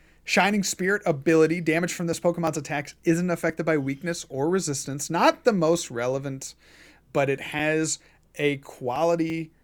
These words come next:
attack. Flying Press for one fighting does sixty damage if your opponent's active isn't a Pokemon E X.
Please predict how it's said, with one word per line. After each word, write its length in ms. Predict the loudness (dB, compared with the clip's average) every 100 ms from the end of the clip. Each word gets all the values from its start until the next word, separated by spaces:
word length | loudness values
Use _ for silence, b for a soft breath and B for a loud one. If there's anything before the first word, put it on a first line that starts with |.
| _ _ _
attack. 480 | -10 -6 -6 -8 -14 -20
Flying 480 | -6 -2 -2 -2
Press 460 | -4 -4 -4 -4 -8 b b
for 260 | -12 -10
one 440 | -8 -4 -2 0 0
fighting 500 | 0 2 2 -2 -6
does 180 | -6 -4
sixty 460 | -4 -4 -4 -4 -4
damage 360 | -4 -6 -10
if 120 | -12 -10
your 100 | -8
opponent's 300 | -6 -6 -6
active 340 | -8 -8 -10 -6
isn't 280 | -4 -4 -8 _
a 100 | -10 -8
Pokemon 520 | -8 -6 -6 -8 -10
E 200 | -14 -8
X. 400 | -2 -2 -2 -10